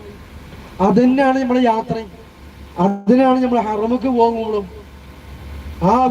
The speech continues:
ഒരുമ, ആ ഒരുമയോട് കൂടി നമ്മൾ പോകുമ്പോൾ അതിലൊക്കെ നമുക്ക് അള്ളാന്റെ സഹായം എന്ന് മാത്രമല്ല മഹാന്മാരുടെ സഹായം നമുക്ക് ഉണ്ടാവും. അതല്ല നമ്മൾ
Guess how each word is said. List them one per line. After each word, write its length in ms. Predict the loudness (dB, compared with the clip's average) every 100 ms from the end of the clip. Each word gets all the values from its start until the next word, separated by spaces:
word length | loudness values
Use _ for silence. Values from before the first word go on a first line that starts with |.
| 2
ഒരുമ, 280 | 0 -2 -4 -4 -6 -4
ആ 20 | 0 2
ഒരുമയോട് 580 | 2 2 2 2 4 2 2
കൂടി 140 | 2
നമ്മൾ 160 | 2 2 4
പോകുമ്പോൾ 340 | 4 4 0 0 -4 -12 -20 -20 -18 -2
അതിലൊക്കെ 520 | 4 4 2 -4 0 2
നമുക്ക് 200 | 4 0 0
അള്ളാന്റെ 380 | -2 0 0 2
സഹായം 400 | 4 4 4 2 -2 -12 -18 -8 -2
എന്ന് 340 | 0 0 0 0 0
മാത്രമല്ല 460 | -2 0 2 4 4
മഹാന്മാരുടെ 680 | 2 2 2 2 2 2 0 -4
സഹായം 320 | -4 -4 -2 -2
നമുക്ക് 260 | -4 -4 -6
ഉണ്ടാവും. 300 | -6 -10 -12 -12 -12 -12 -12 -12 -12 -12 -14 -14 -12 -12 -12 -12 -12 -12 -12 -12 -4 4
അതല്ല 240 | 6 8 6
നമ്മൾ 140 | 6